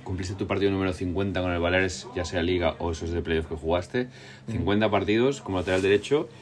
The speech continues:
Speaker 1: y que estás ahí en esa carrera porque son, son datos importantes.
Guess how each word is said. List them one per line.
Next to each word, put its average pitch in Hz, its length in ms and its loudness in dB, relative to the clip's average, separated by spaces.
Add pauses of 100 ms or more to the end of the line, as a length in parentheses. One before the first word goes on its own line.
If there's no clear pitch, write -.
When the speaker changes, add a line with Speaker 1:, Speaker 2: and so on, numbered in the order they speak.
(320)
Speaker 1:
y 98 100 -6
que - 80 -2
estás 101 240 -4
ahí 101 120 10
en 104 80 8
esa 104 160 0
carrera 107 320 4
porque 104 220 0
son, 95 280 -2
son 104 140 0
datos 101 220 4
importantes. 104 640 2